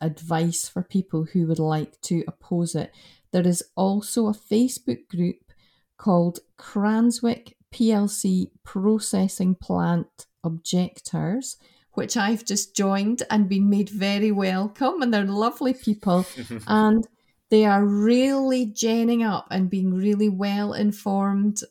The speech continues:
Speaker 1: on this issue. And they were on local news recently as well, doing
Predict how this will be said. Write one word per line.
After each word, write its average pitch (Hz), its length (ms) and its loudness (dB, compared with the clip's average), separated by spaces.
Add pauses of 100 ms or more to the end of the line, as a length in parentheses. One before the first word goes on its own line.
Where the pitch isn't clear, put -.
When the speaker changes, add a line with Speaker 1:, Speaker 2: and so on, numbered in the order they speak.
(140)
Speaker 1:
on 185 300 0
this 180 320 -4 (100)
issue. 185 640 -2 (540)
And 196 380 2 (100)
they 196 160 2
were 196 200 2
on 208 180 4
local 208 340 0
news 208 440 0
recently 180 480 -4
as 170 180 -4
well, 190 420 -2
doing 180 340 -2